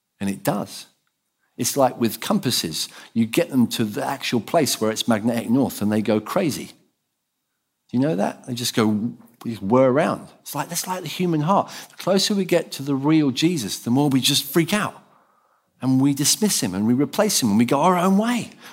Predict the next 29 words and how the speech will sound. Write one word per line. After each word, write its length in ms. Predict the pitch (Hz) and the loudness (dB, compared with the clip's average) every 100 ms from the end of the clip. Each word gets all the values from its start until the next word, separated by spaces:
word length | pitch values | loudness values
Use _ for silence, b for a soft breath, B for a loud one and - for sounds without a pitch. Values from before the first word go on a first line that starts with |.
| B | B
We 80 | 233 | 4
might 200 | 180 147 | 4 2
be 120 | 165 | 0
right 260 | 170 180 | 2 0
about 220 | 156 147 156 | 2 0 -2
everything 360 | 185 220 240 | -6 -4 -2
else. 420 | 208 92 - - - _ _ - | 0 -2 -6 -10 -12 _ _ -4
We 80 | 165 | 0
might 140 | 170 | 2
be 80 | 175 | 2
right 320 | 180 240 151 | 2 2 2
about 240 | 120 113 123 | -2 -2 0
mobile 340 | 113 101 98 | 0 0 -4
phones 400 | - 107 87 85 | -2 -2 -2 -6
and 100 | 92 | -6
about, 360 | 95 104 101 - B B | -2 0 0 -4 B B
about 500 | 113 110 104 - 127 | -2 0 0 -4 -6
the, 120 | 113 | -4
the 160 | 110 117 | 0 2
weather 400 | 127 113 85 - - B | 2 0 -2 -8 -16 B
and 100 | 113 | -4
about 480 | 110 98 113 107 107 B B B | -2 0 0 0 -4 B B B
how 160 | 131 | -4
to 140 | 120 131 | -2 -4
fix 280 | - 135 | -2 -4
people's 480 | - 127 120 104 95 - - - - 190 214 - 254 | 0 0 0 -2 -2 -6 -14 -20 -20 -18 -18 -20 -10
kidneys 500 | - 131 104 90 80 | 0 0 2 0 -2
and, 160 | 85 92 | -6 -4
and, 240 | 107 95 | -2 -2